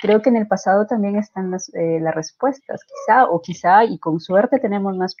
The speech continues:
más preguntas. Entonces, H se va creciendo, va analizando su infancia, va haciéndose sentido en que se siente diferente y que no sabe cómo encajar, pero encaja,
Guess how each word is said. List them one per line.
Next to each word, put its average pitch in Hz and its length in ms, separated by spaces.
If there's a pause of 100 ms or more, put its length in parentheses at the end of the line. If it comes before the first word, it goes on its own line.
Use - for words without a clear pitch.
(140)
más 175 220
preguntas. 262 680 (640)
Entonces, 208 600 (120)
H 233 340
se 208 420
va 196 200
creciendo, 277 600
va - 100
analizando 214 480
su 208 120
infancia, 254 580
va 180 160
haciéndose 202 1040
sentido 226 580
en 208 160
que 165 560
se 160 120
siente 185 360
diferente 240 640
y 202 80
que 180 100
no 170 100
sabe 185 260
cómo 196 200
encajar, 226 480
pero 339 120
encaja, 214 420